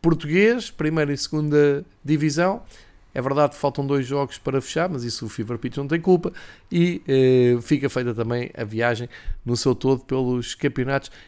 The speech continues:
internacionais. É uma forma de começarem a semana, fazer o balanço durante uma hora de, eh, futebol em Portugal e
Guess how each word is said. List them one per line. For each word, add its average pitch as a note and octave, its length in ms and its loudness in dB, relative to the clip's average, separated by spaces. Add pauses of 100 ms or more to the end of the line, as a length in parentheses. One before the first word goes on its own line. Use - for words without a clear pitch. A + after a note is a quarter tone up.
(140)
internacionais. D3+ 920 0 (500)
É D#3+ 100 0
uma D#3+ 220 8
forma D#3 400 4
de D3 140 0
começarem D3 500 -2
a C3 60 0
semana, F3 420 2
fazer C#3 300 0
o B2 60 2
balanço B2 400 2
durante C3 360 -2
uma G#3+ 240 6
hora D3+ 400 6 (300)
de, C#3 580 2
eh, A#2 480 0
futebol C3 640 -2
em C3 100 -6
Portugal A#2+ 560 -6
e C3 380 -6